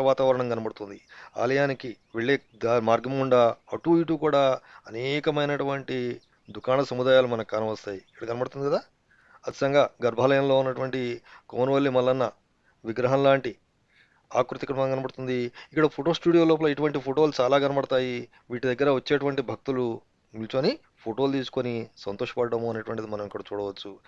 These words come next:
కానీ చూడడానికి కూడా చాలా చక్కగా అనిపించాయి. అనేక ప్రాంతాల నుంచి ఇక్కడికి నిత్యం వేలాది మంది భక్తులు రావడము అనేటువంటిది జరుగుతూ ఉంటుంది. ఇక వీటిని చూసుకుంటూ మనం కొంచెం ముందుకు వెళ్ళినట్లయితే కనుక, ఈ ఆలయానికన్నా ముందు ఇంక కొద్ది దూరంలో ఆలయ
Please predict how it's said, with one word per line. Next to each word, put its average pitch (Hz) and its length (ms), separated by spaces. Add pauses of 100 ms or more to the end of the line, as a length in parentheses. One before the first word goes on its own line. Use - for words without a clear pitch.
(180)
కానీ 131 200
చూడడానికి 135 360
కూడా 143 160
చాలా 131 220
చక్కగా 143 520
అనిపించాయి. 131 520 (520)
అనేక 127 360
ప్రాంతాల 131 380
నుంచి 139 140
ఇక్కడికి 131 300 (540)
నిత్యం 156 360 (100)
వేలాది 131 400
మంది 135 180
భక్తులు 120 320
రావడము 107 380
అనేటువంటిది 104 440 (480)
జరుగుతూ 104 360
ఉంటుంది. 92 280 (600)
ఇక 180 60 (420)
వీటిని 160 260
చూసుకుంటూ 190 380
మనం 165 180
కొంచెం 151 260
ముందుకు 160 220
వెళ్ళినట్లయితే 160 480
కనుక, 147 160 (560)
ఈ 160 40 (200)
ఆలయానికన్నా 165 580 (160)
ముందు 160 220 (600)
ఇంక - 180
కొద్ది 135 260
దూరంలో 151 280 (180)
ఆలయ 139 200